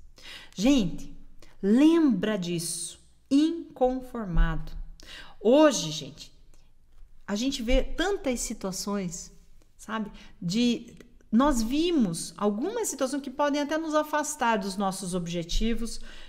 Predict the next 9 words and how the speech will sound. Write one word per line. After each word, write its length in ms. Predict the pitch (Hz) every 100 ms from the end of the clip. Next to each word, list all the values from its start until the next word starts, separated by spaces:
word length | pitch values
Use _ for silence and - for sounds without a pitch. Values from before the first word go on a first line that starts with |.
| -
abandonar 1040 | 185 185 180 247 220 196 185 208 240 262
os 140 | 247 208
nossos 320 | 208 202 185
sonhos, 340 | - 220 226
largar 920 | 214 233 262 277 214 165 202 240 294 277
as 160 | 247
coisas 320 | - 240 240
pela 280 | - 226 220
metade, 640 | 226 214 - 180 214 190